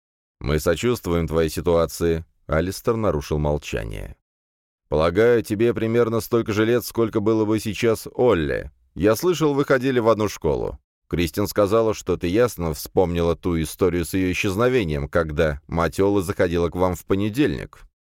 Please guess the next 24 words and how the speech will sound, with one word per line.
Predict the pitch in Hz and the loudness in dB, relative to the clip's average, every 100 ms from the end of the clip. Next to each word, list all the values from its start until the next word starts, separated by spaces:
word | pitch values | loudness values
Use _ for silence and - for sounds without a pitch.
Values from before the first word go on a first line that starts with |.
| _ _ _ - | _ _ _ -6
Погружение | 78 90 101 131 160 156 143 | -2 2 4 4 2 2 2
в | |
это | 147 139 | 2 2
дело, | 143 147 | 2 2
конечно, | 135 127 131 120 110 | 2 0 0 -2 -2
не | 113 117 117 | -2 0 0
идёт | 131 175 | 0 0
на | 107 90 | 0 0
пользу | 104 98 87 | 2 0 0
твоему | 85 95 95 | 0 0 0
психическому | 87 - - 87 - 92 90 | -2 -6 -8 -6 -4 -2 0
здоровью, | 73 92 92 87 92 87 76 | 4 4 4 2 0 -2 -4
но | 65 | -6
мы | 69 | -4
не | 69 73 | -2 0
можем | 123 123 85 | 2 2 0
мириться | 80 80 82 | 0 -2 -4
с | 78 | -4
агрессивным | 78 85 82 92 82 87 | -2 -2 -2 -2 0 -2
поведением, | 82 82 80 87 92 95 | 0 -2 -2 -2 -2 0
которое | 95 87 92 92 | 0 2 0 0
ты | - 85 | -2 -2
продемонстрировала | 87 87 98 101 - 95 98 101 104 | -2 0 0 -2 -2 0 2 2 2
вчера. | 107 - - 123 135 78 | 0 -2 0 4 4 0